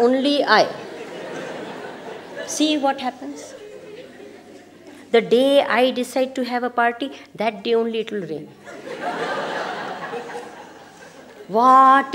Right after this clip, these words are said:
is my prarabdha? I am telling you. This is, these type of people also never manage to get out of their weaknesses. Self-condemning, guilty,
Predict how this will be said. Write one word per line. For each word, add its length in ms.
is 120
my 160
prarabdha? 520
I 140
am 120
telling 320
you. 80
This 240
is, 280
these 300
type 200
of 160
people 280
also 600
never 560
manage 380
to 100
get 180
out 160
of 120
their 100
weaknesses. 480
Self-condemning, 1000
guilty, 640